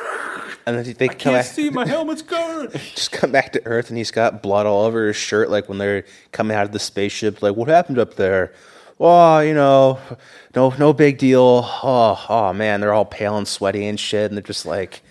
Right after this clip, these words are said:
Speaker 1: "Hey, can we go to Florida, like, Boca Raton real quick?" Like, oh. That's how you make a Michael Bay movie.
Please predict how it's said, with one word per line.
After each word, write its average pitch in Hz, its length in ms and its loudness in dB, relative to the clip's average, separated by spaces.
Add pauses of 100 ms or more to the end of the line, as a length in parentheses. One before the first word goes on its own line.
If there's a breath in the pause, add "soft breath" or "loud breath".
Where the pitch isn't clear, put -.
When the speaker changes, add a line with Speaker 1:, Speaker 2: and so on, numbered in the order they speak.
(420 soft breath)
Speaker 1:
"Hey, 117 240 2
can 135 140 -6
we 170 60 -2
go 190 100 4
to 156 60 2
Florida, 131 480 2
like, 110 240 -2
Boca 127 220 0
Raton 120 400 -2
real 117 140 2
quick?" 120 420 -2
Like, 104 300 -2 (540 loud breath)
oh. 110 400 0 (1600 loud breath)
That's 131 200 2
how 165 80 2
you 131 120 2
make 113 180 2
a 110 60 -2
Michael 101 300 0
Bay 87 180 -4
movie. 73 400 -10